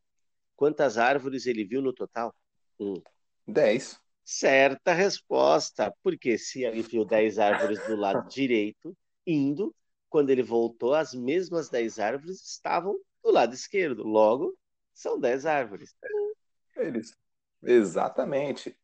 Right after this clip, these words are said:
Speaker 2: E pra quem anda de metrô, sabe exatamente isso. Vai
Speaker 1: <laughs>
Speaker 2: pela direita <laughs> e volta pela
Speaker 1: É, e
Speaker 2: direita.
Speaker 1: lembrem-se sempre: desembarquem pelo lado esquerdo do trem. Cuidado com o espaço entre o trem e a
Speaker 2: Isso.
Speaker 1: plataforma.
Speaker 2: Você sabe que eu sempre perguntava pro meu pai, quando era pequeno e ia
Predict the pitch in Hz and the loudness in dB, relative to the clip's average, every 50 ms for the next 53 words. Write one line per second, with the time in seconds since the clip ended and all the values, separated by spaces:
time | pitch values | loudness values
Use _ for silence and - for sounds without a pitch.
0 | _ - 104 110 - - 117 113 - - 120 113 117 120 120 113 120 123 120 110 | _ -4 -4 0 2 4 2 4 4 2 2 4 6 6 4 4 4 2 2 2
1 | 113 - - 156 151 - - 139 135 127 117 139 160 - 202 190 147 151 180 180 | 2 2 0 2 2 2 2 4 4 4 4 4 4 4 2 0 2 0 0 0
2 | - 104 - - - - - 98 104 104 - - 110 107 107 107 107 110 104 104 | 0 0 0 0 0 0 2 2 2 4 2 4 4 4 4 4 4 2 4 4
3 | 110 123 156 - - - 285 311 - - - - - - 143 107 92 107 107 120 | 4 4 2 0 0 -2 -2 -2 -4 -8 -6 -2 0 0 2 4 6 6 6 6
4 | - - 170 - - 107 107 107 107 104 101 214 196 143 135 143 143 165 170 - | 6 4 0 0 2 4 4 6 6 6 6 8 8 6 6 4 2 2 0 0
5 | 349 359 - - - 214 202 190 - - 180 311 - - - 294 247 240 - - | 0 0 0 0 -2 0 0 0 0 2 0 -2 0 0 0 -2 0 0 0 0
6 | 107 131 - - _ 160 156 147 - 135 120 110 95 95 104 120 127 113 110 127 | 0 0 0 -4 _ -10 -10 -8 -8 -4 -2 -2 0 0 0 0 0 -2 -4 -8
7 | 127 - - - _ - 107 120 135 127 131 127 127 127 127 143 - _ - 101 | -8 -10 -14 -12 _ -2 0 0 0 -2 -4 -6 -8 -8 -8 -8 -8 _ -4 -4
8 | 101 92 90 - _ _ _ - 185 185 123 110 113 123 139 143 123 139 - _ | -4 -4 -6 -10 _ _ _ -4 -4 -2 -2 -2 -2 -2 -4 -4 -8 -12 -16 _
9 | - 131 127 117 120 - _ - 95 92 92 - - - 92 90 90 92 90 - | -12 -10 -10 -10 -12 -12 _ -6 -6 -6 -6 -8 -10 -10 -8 -6 -6 -8 -8 -10
10 | - - 160 - - 98 98 98 95 95 127 131 139 131 - - 104 101 104 - | -12 -12 -12 -8 -4 0 0 2 2 0 0 -4 -6 -6 -6 -6 -6 -8 -6 -8
11 | 113 110 - _ - 117 104 87 82 - _ _ _ _ _ _ - - 110 - | -12 -16 -12 _ -8 -8 -6 -8 -10 -16 _ _ _ _ _ _ 0 0 0 2
12 | - 117 117 120 117 - 131 120 - 135 135 - - 139 131 127 127 120 - 117 | 2 2 2 2 0 0 0 0 0 -2 -4 -2 -2 -2 -2 -2 0 0 2 2
13 | 117 117 113 - 120 117 107 - - 101 98 95 90 - 95 95 95 95 95 - | 2 2 -2 -2 -2 -2 -2 -2 -2 0 0 0 -2 -2 0 2 2 2 2 0
14 | 101 - - 98 95 95 95 95 95 92 90 - | -4 -6 -4 -4 -4 -4 -4 -4 -2 -2 -4 -4